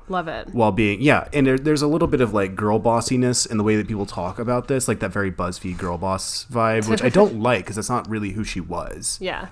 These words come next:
Speaker 2: You know, she's not a, a, a Sheryl Sandberg from Facebook or a, uh, uh, oh, what's her fucking name? With, from Theranos, Elizabeth Holmes.
Speaker 1: Okay.
Speaker 2: Like, she's not that type.
Speaker 1: Yeah.
Speaker 2: Where it's this very, like, fake feminist language sort of thing.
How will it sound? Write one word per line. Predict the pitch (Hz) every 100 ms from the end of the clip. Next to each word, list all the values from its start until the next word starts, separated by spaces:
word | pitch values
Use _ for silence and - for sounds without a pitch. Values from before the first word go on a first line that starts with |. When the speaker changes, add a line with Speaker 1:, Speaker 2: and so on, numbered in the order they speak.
| -
Speaker 2:
You | 120
know, | 110
she's | 120 131
not | 120
a, | 113 107
a, | 101 104 101 95 113 101
a | 95 90 - _ - -
Sheryl | - 127 107
Sandberg | - 107 98 90 90
from | - 92
Facebook | 110 90 - 90 -
or | 87 87
a, | 87
uh, | 85 85 87 -
uh, | 92 85 92 - - - - - - - _ - - -
oh, | 151
what's | 156 156
her | 147
fucking | - 120 110
name? | 101 95 90
With, | 95 - -
from | 160 160
Theranos, | 143 139 135 127 123 120 - -
Elizabeth | 165 139 135
Holmes. | 117 76 - - - -
Speaker 1:
Okay. | 190 180 170 175 - - 147
Speaker 2:
Like, | 123
she's | 143 139
not | 147 -
that | 113 101
type. | - 80 76 - - -
Speaker 1:
Yeah. | 208 190 - - - - -
Speaker 2:
Where | 147 127
it's | 110 -
this | 120 127
very, | 120 113 107
like, | 98 95
fake | - 123 107
feminist | - 104 101 190 - -
language | 180 190 107 107
sort | 123 113
of |
thing. | 113 123 127